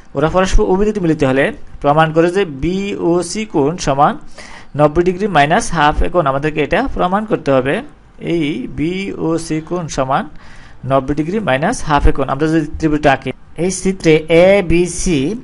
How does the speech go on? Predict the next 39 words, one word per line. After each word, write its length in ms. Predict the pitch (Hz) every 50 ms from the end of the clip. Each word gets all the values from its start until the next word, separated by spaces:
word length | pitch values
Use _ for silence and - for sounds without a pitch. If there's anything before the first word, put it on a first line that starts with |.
| - - -
একটি 180 | - - 185 226 277 - - -
ত্রিভুজ, 420 | 156 160 165 147 131 135 175 220 - - - - - - - - - - 160
এই 80 | 170 202 170
আমরা 140 | 135 135 143 143 151 156
এই 80 | 175 170
ত্রিভুজটা 320 | 165 170 160 156 160 156 170 165
আঁকলাম। 200 | 170 180 214 285 302 - - -
তাহলে 160 | - 139 131 156 - 170
এই 60 | 196 208
ত্রিভুজের 340 | - 196 190 190 185 196 185 139 131 143
বি 140 | 170 185 208 220 202 185 175
এবং 120 | 165 175 180 175 -
সি 140 | - 202 214 220 -
কোণের 460 | 220 214 190 175 143 143 160 185 220 226 - - - - - - 120 117 139
বাহুকে 400 | 147 151 - - - 160 135 107 90 90 - - - - - -
যদি 140 | - - 131 131
আমরা 140 | 131 131 151 160 170
এই 100 | 196 214 196 151 135
বি 100 | 156 175 185 185
কোণ 160 | - 202 214 208 190 165
এবং 120 | 151 170 165 165
সি 100 | - 185 180
কোণের 220 | 190 180 185 190 160 143
বাহুকে 260 | 143 151 156 - 175 160 131 120
বর্ধিত 320 | 147 151 147 147 190 190 220 190 147
করি, 200 | 139 120 123 139 196 262 - - - - - - - - - - - - - - - 117
বলা 120 | 127 131 131
হয়েছে 160 | 123 120 135 131
যে 60 | 127 127 123
যদি 140 | 139 135 147 147 135
বর্ধিত 240 | 151 151 151 175 170 185 170
করা 140 | 160 139 131 135
হয়, 160 | 135 143 196 233 233 - - - -
এই 80 | 196 185 147 - - 147
বর্ধিত 400 | 151 165 160 170 190 185 170 190 196 208 202 -
করলে 160 | 208 202 208 190 175
যে 60 | 180 160 143
বহিস্থ 220 | 165 180 185 - 214 208
কোণ 120 | 202 220